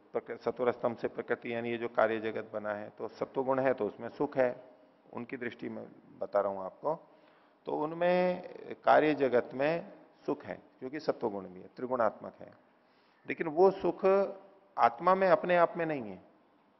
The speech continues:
आत्मा उनके संपर्क में आता है, उसको सुख अनुभव होता है, ये तो वो भी मानते हैं।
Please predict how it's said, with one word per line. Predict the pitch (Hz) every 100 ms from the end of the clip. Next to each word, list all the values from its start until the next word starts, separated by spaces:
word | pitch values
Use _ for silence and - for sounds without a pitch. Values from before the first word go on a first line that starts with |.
| _ _ _ _ _ _ _ _ _ _ _ -
आत्मा | 101 - 165
उनके | 180 180 190
संपर्क | 175 147 135 143 151
में | 151
आता | 143 127 -
है, | 143 147
उसको | 135 - 147
सुख | - - 143
अनुभव | 135 147 147
होता | 143 143 160
है, | 180 - - - _ -
ये | 127
तो | 151
वो | 175
भी | 190
मानते | 170 123 95 101
हैं। | -